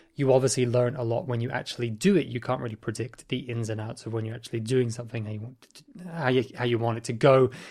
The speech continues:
how you want it to develop, and all those things, obviously. Same with lots and lots of things. Um, but I wanted to start doing it daily, uh, for a whole bunch of reasons.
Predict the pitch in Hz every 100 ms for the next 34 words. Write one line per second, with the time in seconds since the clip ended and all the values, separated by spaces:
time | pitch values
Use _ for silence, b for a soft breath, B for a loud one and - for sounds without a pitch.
0 | B - 131 131 123 120 - 113 110 113
1 | 110 - 110 104 110 101 - - - -
2 | - 110 104 - - - 170 - _ -
3 | - 180 151 123 120 117 120 107 117 -
4 | 131 165 165 - _ - 143 151 156 143
5 | - B B B B B _ - 165 175
6 | 214 269 190 170 180 160 139 135 131 117
7 | 135 131 123 123 120 - - 127 113 110
8 | - 147 131 - 147 131 135 123 113 110
9 | 107 120 123